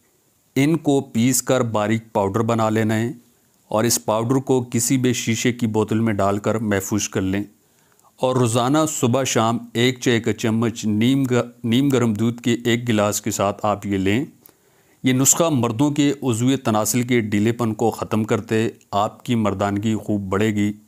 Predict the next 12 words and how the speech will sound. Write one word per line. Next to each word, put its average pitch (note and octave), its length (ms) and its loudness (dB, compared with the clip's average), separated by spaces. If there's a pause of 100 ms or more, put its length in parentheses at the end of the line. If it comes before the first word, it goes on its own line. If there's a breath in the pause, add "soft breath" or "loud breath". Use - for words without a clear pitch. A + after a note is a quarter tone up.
(540 soft breath)
ये B2+ 100 4
नुस्खा C3+ 340 0
कमज़ोर B2 500 0
टाइमिंग A#2+ 320 0
से A#2+ 180 0
परेशान A2 460 -2
लोगों A2+ 280 0
के A#2 140 -2
लिए A2+ 240 0
दुनियाए A2 440 0
तिब A#2+ 320 -4
की A#2 400 -2